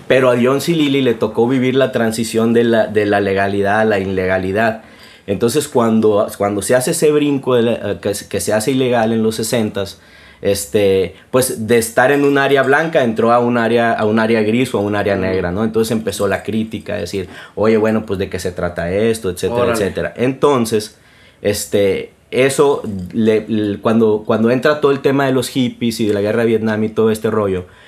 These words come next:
Speaker 1: que se empieza como a satanizar mucho el tema de los psicodélicos y, ¿sabes? Y de,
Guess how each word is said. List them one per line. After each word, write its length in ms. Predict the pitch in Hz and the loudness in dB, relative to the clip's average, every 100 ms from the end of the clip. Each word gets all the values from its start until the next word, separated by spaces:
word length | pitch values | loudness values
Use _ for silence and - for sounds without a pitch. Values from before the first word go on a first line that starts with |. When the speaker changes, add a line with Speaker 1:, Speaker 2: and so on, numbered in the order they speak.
| - - | -20 -10
Speaker 1:
que 100 | - | -4
se 80 | 120 | -2
empieza 340 | 110 120 131 | 0 0 0
como 240 | - 123 117 | 0 0 0
a 40 | |
satanizar 540 | 110 107 104 101 123 117 | -2 -2 -2 -2 -2 0
mucho 260 | 120 117 | 0 0
el 80 | 110 | -2
tema 200 | 113 110 | -2 0
de 40 | 113 | 0
los 140 | 101 | -2
psicodélicos 960 | - - 107 117 123 120 113 113 107 - | -6 -4 0 2 2 0 -2 -2 -6 -6
y, 240 | 101 95 | -8 -8
¿sabes? 400 | 90 110 113 107 | -2 0 0 0
Y 40 | 101 | 0
de, 200 | 95 | -2